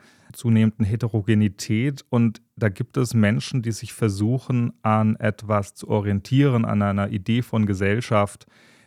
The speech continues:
die verm-, so eine vermeintlich, ähm, klare Ordnung hat.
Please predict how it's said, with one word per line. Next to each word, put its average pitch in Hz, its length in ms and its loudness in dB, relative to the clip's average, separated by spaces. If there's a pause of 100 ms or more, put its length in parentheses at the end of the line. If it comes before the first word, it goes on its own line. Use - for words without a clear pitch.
(140)
die 104 380 2
verm-, 101 520 0
so - 80 -6
eine 104 80 2
vermeintlich, 107 920 0
ähm, 101 460 0
klare 110 540 -2
Ordnung 113 500 2
hat. 98 300 -4